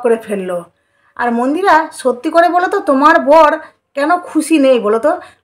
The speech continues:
ব্লগিংটাতে কোথাও দেখছি না তোমার বর হেসে বা তোমার বরের মানে আনন্দটা দেখতে পাচ্ছি না। তোমার বর তোমার সাথে কথা বলছে না কেন বলো তো? হুম,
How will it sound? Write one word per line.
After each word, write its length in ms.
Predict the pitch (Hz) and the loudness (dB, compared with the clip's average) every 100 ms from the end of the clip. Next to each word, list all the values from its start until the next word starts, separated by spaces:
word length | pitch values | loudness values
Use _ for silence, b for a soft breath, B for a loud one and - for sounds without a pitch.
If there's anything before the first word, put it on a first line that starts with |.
| 185 | -2
ব্লগিংটাতে 600 | 226 262 330 339 330 269 | 0 2 -2 -2 -2 -2
কোথাও 380 | 269 277 359 359 | -2 -2 -2 -2
দেখছি 320 | 320 311 330 | -6 -6 -2
না 100 | 320 | 0
তোমার 300 | 269 269 269 | 2 2 2
বর 220 | 277 269 269 B - | 2 2 0 B -8
হেসে 460 | 254 247 269 262 254 B B | -8 -2 4 4 4 B B
বা 140 | 214 226 | -2 0
তোমার 280 | 233 240 240 | 0 -4 0
বরের 300 | 247 254 247 | 2 2 2
মানে 180 | 233 | -2
আনন্দটা 560 | 226 - 247 285 311 302 | -2 -2 -2 -2 0 2
দেখতে 220 | 262 277 | 2 0
পাচ্ছি 260 | 247 233 226 | -2 -2 -6
না। 200 | 190 175 | -6 -10
তোমার 280 | 190 208 226 | -12 -6 -6
বর 260 | 214 269 277 | -2 -2 0
তোমার 240 | 233 226 | -4 -6
সাথে 200 | 247 240 | -6 -8
কথা 220 | 196 208 233 | -6 -4 -2
বলছে 280 | 226 220 | -2 -2
না 100 | 196 | -6
কেন 220 | 190 262 302 | -4 -2 0
বলো 180 | 302 | 0
তো? 160 | 320 392 | -2 -4
হুম, 500 | 440 - - 349 554 | -6 -12 -12 -8 -8